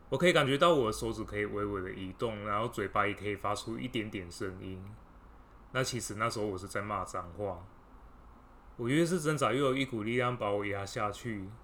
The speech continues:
连床都凹陷了下去。这不是单纯不能动而已。那我是想说，没有被鬼压过的那种感觉，绝对和你想象的不一样。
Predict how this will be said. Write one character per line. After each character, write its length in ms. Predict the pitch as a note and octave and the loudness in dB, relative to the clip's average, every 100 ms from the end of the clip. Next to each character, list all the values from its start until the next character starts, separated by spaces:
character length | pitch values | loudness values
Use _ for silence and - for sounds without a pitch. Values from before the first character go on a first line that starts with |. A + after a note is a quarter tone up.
| - | -6
连 160 | C3+ F3 | 0 0
床 240 | D3 B2+ | 0 2
都 120 | C3+ C3+ | 4 6
凹 220 | B2+ C3 | 6 2
陷 160 | D3+ | 2
了 100 | C3 | 0
下 280 | A#2 C3+ A2+ | 0 2 2
去。 300 | G#2 B2 G#2 F#2 - - - - - - | 0 -4 -4 -8 -14 -20 -20 -20 -20 -2
这 100 | D#3+ | 0
不 140 | C#3 | 2
是 120 | B2+ | 2
单 220 | D3 A#2 A#2 | 4 2 2
纯 160 | A2 | -4
不 140 | G2+ A#2+ | -4 -4
能 180 | G2+ | -4
动 260 | G2 A2 G#2 | -2 -2 -2
而 220 | F#2 F2+ | -6 -6
已。 80 | F#2 F2 F#2+ - - - - | -8 -12 -16 -20 -20 -20 -6
那 120 | B2+ | 0
我 120 | B2+ A2 | 2 2
是 120 | B2+ | 0
想 240 | B2 G2+ | -2 -4
说， 200 | G2+ A#2+ | -2 -2
没 100 | B2 | 0
有 100 | B2+ | 0
被 160 | A#2+ D3 | 2 2
鬼 240 | A#2+ G#2+ | 2 2
压 140 | G#2+ G#2+ | 2 2
过 300 | B2+ B2+ G#2 | 4 4 2
的 100 | F#2+ | 0
那 80 | |
种 160 | A2+ A2+ | -2 -2
感 200 | G2+ F2+ | -4 -6
觉， 120 | F2+ | -6
绝 180 | F#2 G2+ | -10 -4
对 120 | G#2 | -4
和 140 | G#2+ A2 | -4 -6
你 160 | G#2 | -8
想 200 | F#2+ F#2+ | -8 -12
象 200 | F2 A2 | -12 -8
的 60 | G2 | -8
不 280 | - G#2+ F#2 | -6 -6 -6
一 140 | F#2 | -8
样。 180 | G2+ | -8